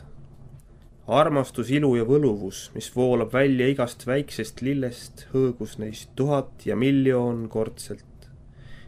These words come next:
Nii et inimesil nende vahel olnud raske astuda.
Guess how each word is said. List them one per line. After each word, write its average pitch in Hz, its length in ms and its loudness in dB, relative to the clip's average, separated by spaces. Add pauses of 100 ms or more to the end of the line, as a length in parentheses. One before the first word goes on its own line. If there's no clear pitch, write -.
(140)
Nii 127 80 6
et 127 160 2
inimesil 131 480 4
nende 117 240 0
vahel 113 320 -2
olnud 110 320 -4
raske - 400 -2
astuda. - 540 -8